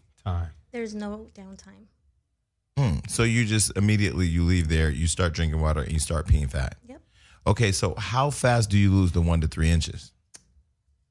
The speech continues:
Speaker 2: Each session, in thirty minutes, you'll lose three inches.
Speaker 3: So if I go and do six sessions, I will lose eighteen, six times three, eighteen inches.
Speaker 2: You'll need a lot more than six sessions, but yes.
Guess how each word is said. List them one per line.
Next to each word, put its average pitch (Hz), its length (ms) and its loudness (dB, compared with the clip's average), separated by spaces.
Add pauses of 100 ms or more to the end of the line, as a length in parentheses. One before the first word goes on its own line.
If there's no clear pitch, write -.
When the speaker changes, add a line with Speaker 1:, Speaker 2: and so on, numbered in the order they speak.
(140)
Speaker 2:
Each 262 160 -6
session, 220 460 -16 (440)
in 226 80 -10
thirty 220 200 -10
minutes, 208 580 -12
you'll 214 200 -10
lose 202 320 -10 (480)
three 147 180 -10
inches. - 460 -20
Speaker 3:
So 107 260 4
if 104 120 0
I 123 120 4
go 113 200 2
and 104 100 4
do 90 140 2
six - 320 0
sessions, 90 600 0
I 101 160 6
will 104 180 2
lose 90 280 2 (100)
eighteen, 90 680 0 (560)
six - 240 -10
times 82 220 -6
three, - 180 -16
eighteen 110 460 2
inches. 101 600 0
Speaker 2:
You'll 254 240 -2
need 247 200 -2
a 220 60 -6
lot 214 220 -8
more 214 180 -10
than 202 260 -14
six - 260 -20
sessions, 202 480 -18
but 185 160 -18
yes. - 440 -20